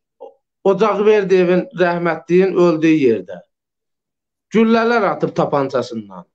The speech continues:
Onun gilizinə kimi hamısı ekspertiza rəyləri var o hökmün içində.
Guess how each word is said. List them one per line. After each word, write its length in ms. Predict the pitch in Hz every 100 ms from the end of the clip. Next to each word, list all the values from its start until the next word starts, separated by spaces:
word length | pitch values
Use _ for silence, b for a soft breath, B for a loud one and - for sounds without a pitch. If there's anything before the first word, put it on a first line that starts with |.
| _ _ _ _ _
Onun 300 | 190 233 208
gilizinə 540 | 226 214 185 214 208
kimi 180 | 202 180
hamısı 340 | 190 208 185 196
ekspertiza 840 | 180 - - 196 190 196 180 165
rəyləri 460 | 175 170 170 190 196
var 160 | 196 196
o 100 | 170
hökmün 320 | 160 180 175
içində. 380 | - 131 110 -